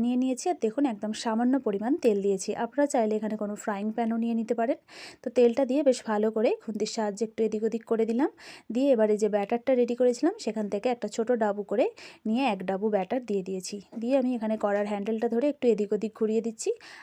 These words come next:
আপনারা চাইলে এখানে ডাবুর পিছন দিক দিয়েও এটাকে যেরকমভাবে আমরা ধোসা বানানোর সময় ব্যবহার করি সেরকমভাবে মিলে মিলে দিতে পারেন, বা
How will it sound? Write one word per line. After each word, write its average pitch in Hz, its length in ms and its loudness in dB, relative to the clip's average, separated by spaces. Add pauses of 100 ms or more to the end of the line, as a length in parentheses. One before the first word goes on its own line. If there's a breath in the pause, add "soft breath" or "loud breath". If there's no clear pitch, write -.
(140 loud breath)
আপনারা 247 320 0
চাইলে 254 220 2 (120)
এখানে 226 260 -2 (100)
ডাবুর 208 300 2
পিছন 220 260 -4 (100)
দিক 226 200 -4
দিয়েও 254 180 4 (140)
এটাকে 202 300 -2
যেরকমভাবে 214 500 -2
আমরা 214 140 -2 (100)
ধোসা 226 280 -2
বানানোর 240 380 0
সময় 226 280 -2
ব্যবহার 202 340 -2
করি 269 200 0
সেরকমভাবে 208 580 -2
মিলে 202 220 2
মিলে 202 240 0
দিতে 180 220 0
পারেন, 180 200 -4 (520 loud breath)
বা 262 60 0